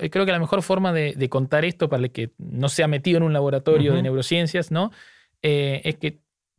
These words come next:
Speaker 1: todos, para bien o para mal, tenemos, hemos tenido la experiencia de hacernos un electrocardiograma,
Speaker 2: Ujú.
Speaker 1: ¿no? Entonces te pones unos
Speaker 2: Las
Speaker 1: electro-,
Speaker 2: sopapitas.
Speaker 1: unas sopapitas, ¿no? Y esas sopapitas hay un,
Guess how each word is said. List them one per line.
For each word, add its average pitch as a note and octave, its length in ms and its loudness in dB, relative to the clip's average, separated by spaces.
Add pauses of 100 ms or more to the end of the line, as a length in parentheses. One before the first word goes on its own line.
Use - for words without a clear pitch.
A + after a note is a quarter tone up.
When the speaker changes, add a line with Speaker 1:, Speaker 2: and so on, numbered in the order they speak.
(120)
Speaker 1:
todos, A#3 300 4
para D3+ 180 2
bien E3+ 120 2
o E3+ 60 0
para D3+ 160 2
mal, F3+ 220 0
tenemos, D#3+ 320 -2 (160)
hemos D#3+ 220 0
tenido D#3+ 180 2
la D#3+ 80 2
experiencia D3+ 420 0
de C#3+ 40 2
hacernos D3+ 380 -2
un D#3+ 300 -2
electrocardiograma, C3+ 1400 -2
Speaker 2:
Ujú. C3+ 400 -6
Speaker 1:
¿no? F#3+ 240 -4 (560)
Entonces F3+ 520 -2
te D3 100 -2
pones E3 300 0
unos - 400 -4
Speaker 2:
Las - 60 -16
Speaker 1:
electro-, C#3+ 280 -2
Speaker 2:
sopapitas. B2+ 420 2
Speaker 1:
unas F3+ 140 4
sopapitas, B3 680 -2
¿no? B3 260 -2 (240)
Y E3+ 60 -4
esas F#3 120 0
sopapitas G3 420 -2
hay F3 60 4
un, E3 380 0